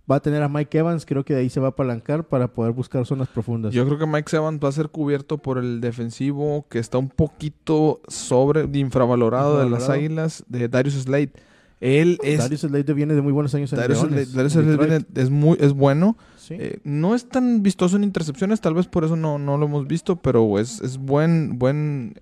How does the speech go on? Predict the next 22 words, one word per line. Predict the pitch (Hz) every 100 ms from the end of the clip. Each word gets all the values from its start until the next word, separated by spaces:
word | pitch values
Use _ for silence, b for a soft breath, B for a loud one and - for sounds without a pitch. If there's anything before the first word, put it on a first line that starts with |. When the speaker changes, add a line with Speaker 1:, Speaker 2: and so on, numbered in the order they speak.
| -
Speaker 2:
corner. | 139 147 185 180
Puede | - 143 165
secarte | 196 190 147 156 175
por | 175
ahí | 143 135
a, | 151 147 120 117 b b b b
a | 120 120 117 113
Mike | 135 147 160
Evans, | 156 185 -
y |
donde | 135 139 139
yo | 139 175
veo | 190 202
que | 190
va, | 160 160 170
que | 123
es | 131
que | 151
Brady | 110 123
es | 135
increíble, | 143 127 113 120
¿no? | 117 120